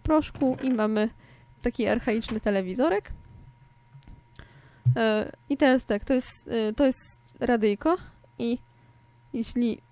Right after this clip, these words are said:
spojrzymy z tej strony, to wydaje się, że to jest wszystko to samo, ale to są dwa notebloki, e, i jedna szafa grająca, co widać, jak wskoczymy na s-, skrzynkę,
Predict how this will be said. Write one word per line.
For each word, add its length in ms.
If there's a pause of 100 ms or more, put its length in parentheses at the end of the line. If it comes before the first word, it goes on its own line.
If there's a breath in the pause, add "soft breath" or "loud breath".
(360)
spojrzymy 560
z 60
tej 160
strony, 340
to 120
wydaje 400
się, 200
że 360
to 80
jest 140
wszystko 280
to 100
samo, 320
ale 180
to 100
są 220
dwa 260 (460 soft breath)
notebloki, 920 (480)
e, 280
i 380
jedna 300
szafa 300
grająca, 500
co 140
widać, 280
jak 140
wskoczymy 400
na 100
s-, 240
skrzynkę, 500